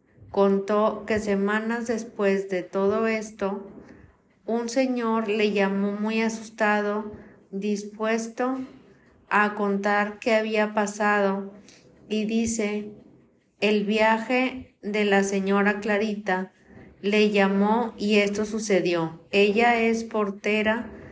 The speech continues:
de un edificio de la zona sur de la Ciudad de México. Muy tarde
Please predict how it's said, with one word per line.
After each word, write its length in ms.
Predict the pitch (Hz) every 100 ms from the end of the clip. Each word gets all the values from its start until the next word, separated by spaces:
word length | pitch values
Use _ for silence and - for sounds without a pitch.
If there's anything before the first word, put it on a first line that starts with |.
| - -
de 220 | 202 208
un 240 | 208 208 214
edificio 960 | 233 247 240 240 226 - 208 190 202 - - - _ _ -
de 300 | 190 196 202
la 200 | 196 185
zona 440 | - 214 214 226
sur 500 | 226 247 220 220 196
de 120 | 208
la 160 | 202 180
Ciudad 400 | - 190 190 180
de 120 | 180
México. 760 | 196 214 220 214 214 170 170 - - - - _ _ -
Muy 440 | 208 247 294 294
tarde 640 | 240 233 220 220 233 254